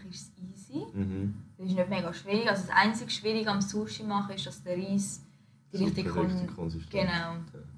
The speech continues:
Speaker 2: das stimmt, ja.
Speaker 1: Aber der Rest, ich meine, wenn, wenn du das Rollen mal draussen hast, dann
Speaker 2: Ja, voll, das stimmt. Ja, wir haben ja früher noch, ich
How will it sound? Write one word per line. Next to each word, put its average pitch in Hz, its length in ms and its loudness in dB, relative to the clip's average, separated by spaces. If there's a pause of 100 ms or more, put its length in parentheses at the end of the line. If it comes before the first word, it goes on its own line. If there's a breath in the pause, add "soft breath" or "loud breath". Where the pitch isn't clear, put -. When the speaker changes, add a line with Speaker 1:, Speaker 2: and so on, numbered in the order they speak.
(100)
Speaker 2:
das - 200 -4
stimmt, 90 420 -2
ja. 82 220 2
Speaker 1:
Aber 175 260 0
der 170 160 0
Rest, 180 340 0
ich - 60 -6
meine, 175 400 -4
wenn, 175 100 -6
wenn 180 120 -2
du - 20 -6 (100)
das - 80 -10
Rollen 185 320 4
mal 185 180 6
draussen 180 440 -4
hast, - 360 -2
dann 156 380 -6 (140)
Speaker 2:
Ja, 85 180 4
voll, 87 320 0
das 80 140 -2
stimmt. 85 340 -8
Ja, 92 100 2
wir 101 80 6
haben 98 100 6
ja 95 120 4
früher 95 380 -2
noch, 98 140 4
ich 80 120 -2